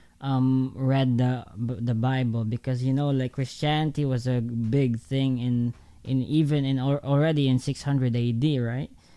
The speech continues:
And it's probably a lot of circulating, uh, texts about the, both the Old Testament and the New, the, and the New Testament, you know.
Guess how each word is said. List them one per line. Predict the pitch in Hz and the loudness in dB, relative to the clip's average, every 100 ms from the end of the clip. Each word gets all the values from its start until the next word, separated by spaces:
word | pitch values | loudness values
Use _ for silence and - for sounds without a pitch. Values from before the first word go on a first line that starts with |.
| - | -18
And | 135 135 135 | -8 -4 -4
it's | 131 | -4
probably | - 160 147 147 147 | -2 0 2 2 2
a | |
lot | 139 147 147 135 | 2 2 0 -2
of | 127 | -2
circulating, | - 139 - 139 139 131 131 123 - - | -2 -2 0 0 2 2 0 -2 -6 -8
uh, | 135 123 123 120 - - - - | -4 -2 -2 -4 -8 -20 -20 -10
texts | - 147 - - | -2 -2 -2 -12
about | 120 127 127 127 120 | -6 -4 -2 -4 -4
the, | 123 117 | -6 -2
both | 127 160 151 | 0 0 -2
the | 135 | -6
Old | 139 151 143 | -6 -6 -6
Testament | 151 - 143 135 127 | -6 -4 -4 -2 -2
and | |
the | |
New, | 123 127 127 | 0 0 -2
the, | 123 120 123 139 | 0 2 2 2
and | 131 | 4
the | 120 | 4
New | 127 175 | 4 2
Testament, | 175 143 127 - 120 110 | -2 -4 -4 -4 -4 -4
you | 117 | -2
know. | 117 123 | -2 -2